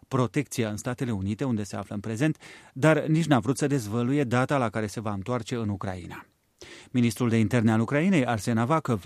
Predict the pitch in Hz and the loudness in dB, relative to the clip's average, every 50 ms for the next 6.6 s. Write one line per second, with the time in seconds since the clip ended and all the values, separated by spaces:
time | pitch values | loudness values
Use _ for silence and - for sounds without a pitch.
0 | - - 120 113 - - 160 160 - 147 139 - - 131 104 104 98 - - 147 | -6 -6 -4 -4 -2 -2 -2 0 2 0 0 0 -2 -4 -4 -4 -6 -2 -2 -2
1 | 147 117 - 147 131 - - - - 131 113 - 110 101 - - 147 147 127 98 | -2 0 2 2 0 0 0 -2 -2 -2 0 0 -2 -2 0 0 0 0 0 -2
2 | - - - - - - - 131 139 156 - - 208 196 156 - 226 262 285 - | -4 -10 -20 -20 -20 -8 -2 0 0 0 2 2 0 0 2 2 2 2 2 2
3 | - 120 104 - 120 104 - 123 110 101 110 - 139 127 143 135 - 156 165 170 | -2 -2 -2 -2 -6 -4 -2 -2 -2 -2 -2 -4 -2 -4 -2 0 2 4 6 6
4 | 147 113 - - 104 104 107 - 147 139 135 127 123 - 123 107 - 139 135 135 | 6 4 2 -2 -4 -4 -2 -2 0 0 2 2 0 0 -2 -2 0 0 2 2
5 | 127 117 98 131 127 127 123 117 101 117 117 117 - 139 131 - 127 107 - 101 | 0 2 0 0 0 2 0 0 0 0 -2 0 -2 -2 -4 -2 -4 -4 -4 -6
6 | 95 - 98 98 104 117 110 - 139 135 143 | -6 -8 -10 -8 -8 -6 -4 -2 -2 -2 -2